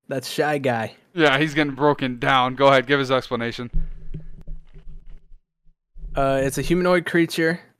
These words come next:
Speaker 1: uh, measuring approximately two point three eight meters in height. Subject shows very little muscle mass, with preliminary analysis of body mass suggesting mid malnutri-,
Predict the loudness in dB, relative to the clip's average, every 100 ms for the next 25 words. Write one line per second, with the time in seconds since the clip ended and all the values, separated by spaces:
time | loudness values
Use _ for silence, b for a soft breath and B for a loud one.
0 | _ _ -6 -2 2 2 2 2 2 0
1 | 0 2 2 2 -2 0 -4 -4 -4 -2
2 | -4 -4 -2 0 0 0 -2 -2 -4 -4
3 | -4 -6 _ _ -2 -2 0 -2 -2 -2
4 | 2 2 2 2 0 0 -2 -2 -2 0
5 | -2 -4 -2 0 0 0 0 0 0 0
6 | 0 -2 -6 -2 2 2 2 0 -2 -4
7 | -2 -2 -2 -4 -2 0 0 0 0 0
8 | 0 -2 -6